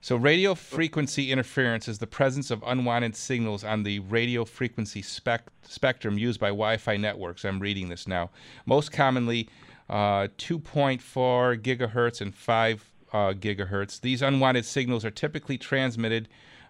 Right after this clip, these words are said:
by other electronic devices that use the same radio waves as Wi-Fi networks. So that, there's something there. Unwanted signals are typically transmitted by other electronic devices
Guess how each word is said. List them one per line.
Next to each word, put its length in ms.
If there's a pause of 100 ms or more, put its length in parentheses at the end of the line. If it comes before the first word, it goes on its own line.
by 100
other 180
electronic 540
devices 520
that 120
use 200
the 80
same 280
radio 320
waves 460
as 140
Wi-Fi 500
networks. 480
So 160
that, 240 (140)
there's 200
something 320
there. 300 (400)
Unwanted 480
signals 460
are 120
typically 600
transmitted 760
by 220
other 320
electronic 640
devices 720